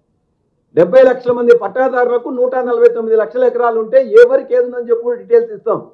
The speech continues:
ఈ విధంగా ఇష్టమైన, ఇష్టం విధంగా మాట్లాడడం అనేది సరైనది కాదు.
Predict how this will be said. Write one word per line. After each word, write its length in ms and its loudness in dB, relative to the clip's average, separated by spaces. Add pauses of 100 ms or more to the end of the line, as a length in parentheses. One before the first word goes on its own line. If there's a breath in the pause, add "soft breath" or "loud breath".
(880)
ఈ 100 -6
విధంగా 300 -2
ఇష్టమైన, 580 0
ఇష్టం 340 -2
విధంగా 240 -8
మాట్లాడడం 480 -6
అనేది 220 -12
సరైనది 400 -6
కాదు. 340 0